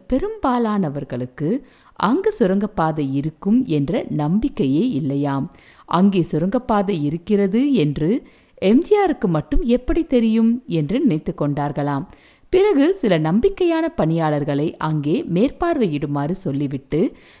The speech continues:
வேலை செய்பவர்களுக்கு உணவு முதலியவற்றை வழங்குமாறு கூறிய பின், தஞ்சாவூர் பகுதியில் மற்ற பணிகளை பார்ப்பதற்கு புரட்சித் தலைவர் சென்று விட்டாராம்.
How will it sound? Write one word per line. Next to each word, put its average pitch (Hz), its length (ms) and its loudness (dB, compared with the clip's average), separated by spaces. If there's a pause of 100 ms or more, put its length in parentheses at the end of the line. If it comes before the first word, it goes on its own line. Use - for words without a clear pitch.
வேலை 392 320 4
செய்பவர்களுக்கு 170 960 0
உணவு 302 400 2
முதலியவற்றை 156 760 0
வழங்குமாறு 185 720 0
கூறிய 143 420 -4
பின், 165 300 0 (320)
தஞ்சாவூர் 392 600 4
பகுதியில் 185 540 2
மற்ற 233 400 -2
பணிகளை 254 460 2
பார்ப்பதற்கு 156 880 -4
புரட்சித் 254 400 0
தலைவர் 143 360 -2
சென்று 160 340 0
விட்டாராம். 139 720 -4